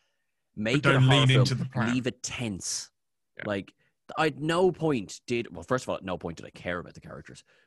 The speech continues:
Speaker 1: but
Speaker 2: No.
Speaker 1: at, at no point did I feel none of this is important. And then it turns out, well, we've covered this, so spoilers, but none of it is
Speaker 2: <laughs>
Speaker 1: important.
Speaker 2: None
Speaker 1: It's a
Speaker 2: of this
Speaker 1: complete
Speaker 2: is important.
Speaker 1: colossal waste of time,
Speaker 2: <laughs>
Speaker 1: and it's about seventeen hours long.
Speaker 2: Yeah.
Speaker 1: I
Speaker 2: Yeah,
Speaker 1: mean,
Speaker 2: no, it,
Speaker 1: the,
Speaker 2: it, how
Speaker 1: yeah.
Speaker 2: is,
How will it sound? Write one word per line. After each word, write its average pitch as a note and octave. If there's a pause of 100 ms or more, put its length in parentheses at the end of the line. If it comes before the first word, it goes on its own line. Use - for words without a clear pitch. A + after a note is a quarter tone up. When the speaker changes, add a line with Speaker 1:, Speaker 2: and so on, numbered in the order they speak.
(100)
Speaker 1:
but G2
Speaker 2:
No. F3+ (340)
Speaker 1:
at, -
at -
no B2+
point A#2
did G#2+
I G2
feel F#2+ (1040)
none G#2+
of C3+
this A#2+
is F#2
important. F2 (120)
And B2+
then E3
it D#3
turns D3
out, C3+ (640)
well, G2+
we've G2+
covered G#2
this, E2
so F2
spoilers, F2+
but F#2 (540)
none C3+
of C#3+
it D#3
is D#3+
Speaker 2:
<laughs> -
Speaker 1:
important. D3
Speaker 2:
None D3+
Speaker 1:
It's D#3+
a -
Speaker 2:
of C#3+
this E3+
Speaker 1:
complete E3
Speaker 2:
is D3+
important. C#3
Speaker 1:
colossal B2+
waste G#2
of G2
time, D4+ (220)
Speaker 2:
<laughs> -
Speaker 1:
and A#2
it's A2
about A2
seventeen G2
hours D#2+
long. C#2+ (600)
Speaker 2:
Yeah. A#2+
Speaker 1:
I - (720)
Speaker 2:
Yeah, D3
Speaker 1:
mean, C3+
Speaker 2:
no, C3
it, B2+
Speaker 1:
the, C3
Speaker 2:
it, C3
how C3+
Speaker 1:
yeah. C3+
Speaker 2:
is, B2+